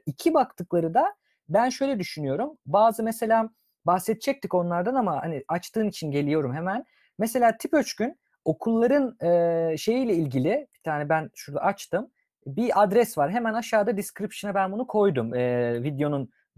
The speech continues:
açıklama kısmına lise nokta tip ölç nokta org diye. Buradan mesela, e, şey yapabilirler. Şu anda açıksa mesela üniversitelerle ilgili bilgiler toplanmış burada. Sizin temsilciliklerinizden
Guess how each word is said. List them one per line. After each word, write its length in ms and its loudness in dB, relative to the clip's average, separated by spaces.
açıklama 480 -4
kısmına 340 -6
lise 340 -2
nokta 320 -4
tip 160 -12
ölç 200 -4
nokta 240 -8
org 240 2
diye. 280 0
Buradan 400 4
mesela, 680 0
e, 280 2
şey 180 0
yapabilirler. 720 2
Şu 200 0
anda 400 2
açıksa 580 -2
mesela 360 -2
üniversitelerle 800 0
ilgili 300 -2
bilgiler 400 2
toplanmış 640 -2
burada. 180 -8
Sizin 320 -8
temsilciliklerinizden 1300 -4